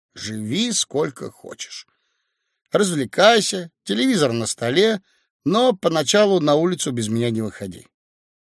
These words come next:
«А что, не изжитые случаи хулиганства?» — спросил Удалов. «Изжитые», — сказал Попси Кон. «Хулиганства у нас почти не наблюдается. Живем тихо, заняты работой и творчеством.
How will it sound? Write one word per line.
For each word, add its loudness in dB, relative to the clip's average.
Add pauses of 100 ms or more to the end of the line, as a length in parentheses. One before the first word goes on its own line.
(500)
«А 6
что, 2
не 0
изжитые -2
случаи -4
хулиганства?» — -2
спросил -8
Удалов. -10 (540)
«Изжитые», — 2 (100)
сказал 0
Попси -4
Кон. 0 (600)
«Хулиганства 0
у 4
нас 0
почти -4
не 2
наблюдается. -2 (420)
Живем 4
тихо, -2
заняты 0
работой 0
и -6
творчеством. -6